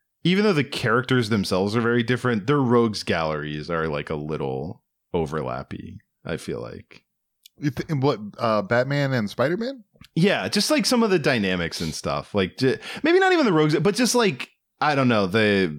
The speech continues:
Speaker 1: you know, they're working with the police, but sometimes the police hate them, and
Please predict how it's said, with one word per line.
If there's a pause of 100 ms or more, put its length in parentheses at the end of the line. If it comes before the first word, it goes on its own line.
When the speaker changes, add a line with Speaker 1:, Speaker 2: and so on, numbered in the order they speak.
(120)
Speaker 1:
you
know, (180)
they're
working
with
the
police,
but
sometimes
the
police
hate
them,
and